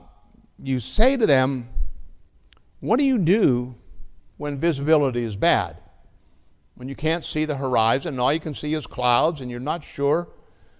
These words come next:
whether you're leaning to the left or leaning to the right?" Every pilot that I've ever known says, "You trust your instruments and not your feelings."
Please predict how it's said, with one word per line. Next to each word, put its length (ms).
whether 260
you're 400
leaning 320
to 100
the 120
left 360
or 120
leaning 260
to 100
the 100
right?" 300
Every 280
pilot 340
that 80
I've 220
ever 200
known 280
says, 260
"You 200
trust 680
your 340
instruments 880
and 180
not 540
your 200
feelings." 600